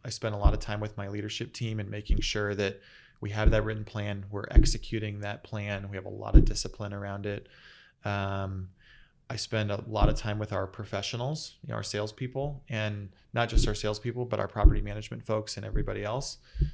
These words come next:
that really interact with our clients every day, um, and making sure that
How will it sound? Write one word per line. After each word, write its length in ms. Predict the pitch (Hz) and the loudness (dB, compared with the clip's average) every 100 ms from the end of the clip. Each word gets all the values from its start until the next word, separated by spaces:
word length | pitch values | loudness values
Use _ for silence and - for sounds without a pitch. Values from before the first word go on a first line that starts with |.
| - | -2
that 240 | 110 110 - - | -4 -4 -8 0
really 280 | 120 113 | 2 2
interact 380 | 107 107 104 107 | 0 -2 -2 -4
with 100 | 113 | -2
our 80 | 113 | -4
clients 400 | - 113 117 113 | -2 -4 0 4
every 220 | 120 127 | 4 2
day, 260 | 127 135 143 - - - - _ | 0 0 -2 -10 -20 -20 -20 _
um, 240 | - 107 104 | -8 -6 -6
and 120 | 127 113 | -8 -6
making 320 | 120 120 117 | -6 -6 -6
sure 380 | - 110 110 107 | -2 4 6 6
that 300 | 107 104 | 2 -2